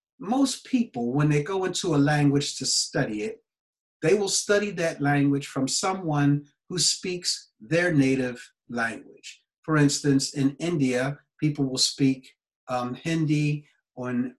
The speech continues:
or in, um, French, or France, they will speak French, um, and they will learn English from these languages that they speak from their native tongue. Unfortunately,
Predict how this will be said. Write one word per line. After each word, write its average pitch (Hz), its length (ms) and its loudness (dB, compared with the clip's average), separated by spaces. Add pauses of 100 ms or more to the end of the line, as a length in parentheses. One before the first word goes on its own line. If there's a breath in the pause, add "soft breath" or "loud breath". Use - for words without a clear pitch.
or 123 200 -6
in, 120 320 -4
um, 120 380 -6
French, - 800 -4 (240)
or 123 120 -12
France, 139 580 -2
they 151 140 -2
will 143 360 -2 (100)
speak 139 500 0
French, - 800 -4 (540)
um, 131 540 -2 (100)
and 143 120 4
they 156 60 6
will 156 160 4
learn 208 400 2
English 143 440 4
from 139 220 4
these 139 240 4
languages 139 840 -2 (200)
that 143 200 0
they 147 160 0
speak 143 440 -2
from 127 280 -2
their 120 140 -2
native 117 440 -4
tongue. - 380 -8 (960)
Unfortunately, 151 1200 -2